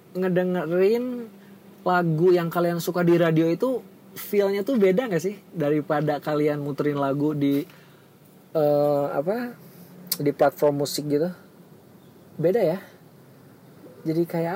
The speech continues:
apa ya? Kayak, "Anjir, ini lagu aku, lagu aku, lagu aku nih," gitu. Ya bukan lagu kalian sih, lagu kesukaan aku nih, lagu kesukaan aku gitu. Beda. Dengerin radio terus apa lagi coba? Kalau orang lagi macet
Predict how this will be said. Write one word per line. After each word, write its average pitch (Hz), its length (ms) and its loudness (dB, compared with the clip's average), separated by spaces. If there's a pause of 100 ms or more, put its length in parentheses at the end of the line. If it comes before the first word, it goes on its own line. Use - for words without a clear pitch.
apa - 120 -2
ya? 139 160 0 (120)
Kayak, 143 260 2 (360)
"Anjir, - 180 -8
ini 277 80 -2
lagu 202 240 2
aku, 208 240 -6
lagu 254 240 -2
aku, 226 160 -6
lagu 269 160 -2
aku 214 220 -4
nih," 302 120 -8 (140)
gitu. - 60 -16 (680)
Ya 113 80 -4
bukan 107 240 2
lagu 110 160 -2
kalian 139 240 2
sih, 170 160 2
lagu 180 160 2
kesukaan 202 320 0
aku 254 160 -4
nih, 269 80 0
lagu 190 160 -4
kesukaan 202 400 -12
aku 214 160 -6
gitu. - 200 -10 (520)
Beda. - 320 -12 (1400)
Dengerin 202 300 4
radio 220 340 6
terus 240 160 -4
apa 226 160 0
lagi 220 240 2
coba? 180 320 2 (1300)
Kalau 156 240 4
orang 151 240 2
lagi 143 160 -4
macet 139 420 -6